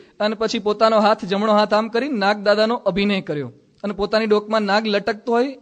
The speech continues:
એવું પાંચ, દસ, પંદર મિનિટ સુધી કર્યું. પછી પત્રકારે એને પૂછ્યું કે, "આપ સાક્ષાત શિવજી છો કે શિવજીનો કોઈ અવતાર છો?" એ વખતે પેલા શું બોલ્યા, "ચિદાનંદ રૂપો શિવોહમ, શિવોહમ, હું શિવજી જ છું."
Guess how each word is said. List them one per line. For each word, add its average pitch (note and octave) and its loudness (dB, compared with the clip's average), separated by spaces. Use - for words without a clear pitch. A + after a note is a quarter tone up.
એવું A3 2
પાંચ, A#3 0
દસ, A3+ -2
પંદર A3 0
મિનિટ G#3 -2
સુધી G3+ -4
કર્યું. F3+ 0
પછી B3 0
પત્રકારે A#3+ 2
એને A#3+ 2
પૂછ્યું A3+ -4
કે, G#3+ 2
"આપ A3 4
સાક્ષાત G#3 -2
શિવજી F#3+ -2
છો C4 -4
કે A#3+ -4
શિવજીનો G#3 -2
કોઈ A3+ 2
અવતાર F#3+ 2
છો?" C3 -10
એ A#3+ 4
વખતે C4 2
પેલા A#3+ 6
શું B3 -4
બોલ્યા, G#3 2
"ચિદાનંદ A#3+ 4
રૂપો G#3+ 2
શિવોહમ, G#3+ 4
શિવોહમ, F#3+ 0
હું A3 -6
શિવજી A3+ 0
જ A#3+ -4
છું." G#2+ -12